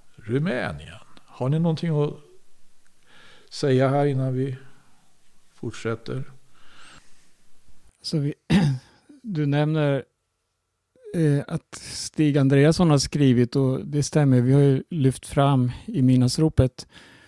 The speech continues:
Speaker 2: flera allvarliga artiklar skrivna av honom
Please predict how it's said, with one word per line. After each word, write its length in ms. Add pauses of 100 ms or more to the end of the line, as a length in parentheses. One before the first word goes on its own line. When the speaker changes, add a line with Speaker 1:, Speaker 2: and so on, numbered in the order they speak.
(160)
Speaker 2:
flera 640
allvarliga 720 (640)
artiklar 800
skrivna 540
av 100
honom 400